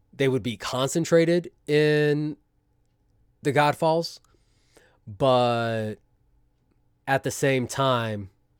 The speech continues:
the story does say that they're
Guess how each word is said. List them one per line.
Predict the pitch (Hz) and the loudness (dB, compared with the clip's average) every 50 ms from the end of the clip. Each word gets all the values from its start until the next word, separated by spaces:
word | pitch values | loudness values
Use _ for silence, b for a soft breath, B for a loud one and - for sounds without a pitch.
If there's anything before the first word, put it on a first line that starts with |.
| _ _ _ _ _ _ _ _ _ _ _ _ _ _ _ | _ _ _ _ _ _ _ _ _ _ _ _ _ _ _
the | 135 147 127 | -6 -4 -2
story | - 165 156 156 147 | 0 2 2 2 4
does | 131 147 139 - | 4 4 2 4
say | - 147 143 | 2 2 2
that | 135 135 127 117 - _ _ | 4 2 0 0 -2 _ _
they're | 101 117 117 135 - 165 | -8 -4 -2 -2 -2 -2